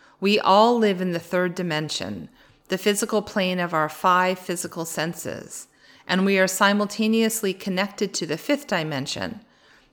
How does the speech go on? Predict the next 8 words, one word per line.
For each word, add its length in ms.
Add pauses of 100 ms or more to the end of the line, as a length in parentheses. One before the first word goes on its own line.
the 80
realm 400
of 220
the 160
angels 520
and 200
of 140
Source. 680